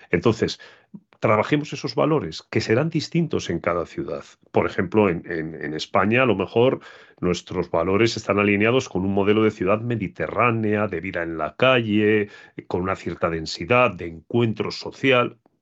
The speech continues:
En otros lugares, pues, eh, por otras cuestiones de climatología o de cultura,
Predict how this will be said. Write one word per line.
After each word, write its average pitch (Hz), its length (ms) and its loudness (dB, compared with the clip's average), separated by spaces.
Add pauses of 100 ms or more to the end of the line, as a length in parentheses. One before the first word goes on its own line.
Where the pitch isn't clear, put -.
En 87 160 -4
otros 101 340 -4
lugares, 131 460 4
pues, 90 340 -8
eh, 80 240 -4
por 82 240 -4
otras 95 240 -2
cuestiones 98 460 0
de 92 120 -4
climatología 87 720 0
o 92 60 2
de 98 100 2
cultura, 156 600 4